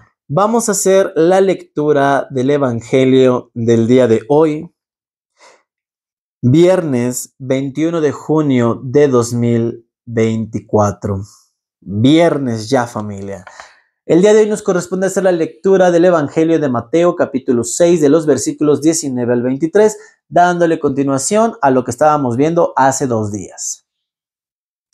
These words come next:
Nos ponemos primeramente, y como siempre se los he dicho, en la presencia de Dios, invocando a las tres personas de la Santísima Trinidad para abrir y disponernos a escuchar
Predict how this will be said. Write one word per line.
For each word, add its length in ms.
Nos 180
ponemos 380
primeramente, 1000
y 80
como 300
siempre 500
se 140
los 200
he 100
dicho, 520
en 140
la 160
presencia 480
de 120
Dios, 360
invocando 960
a 80
las 220
tres 240
personas 440
de 80
la 100
Santísima 640
Trinidad 600
para 640
abrir 800
y 120
disponernos 1080
a 140
escuchar 720